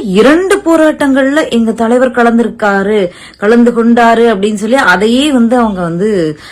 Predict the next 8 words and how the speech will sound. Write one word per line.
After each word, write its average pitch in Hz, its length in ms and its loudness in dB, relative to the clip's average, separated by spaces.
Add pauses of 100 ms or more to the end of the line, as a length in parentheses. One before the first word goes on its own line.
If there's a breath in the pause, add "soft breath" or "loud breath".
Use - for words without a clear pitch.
(240 loud breath)
கொண்டாடுவாங்க 196 800 2
தாவேகா 170 460 -4
தொண்டர்கள். 151 440 -8
அதனால 151 200 -8
நம்ம 160 280 -6
அதுக்குள்ள 160 300 -10
போக 165 360 -8
வேணாம். - 220 -12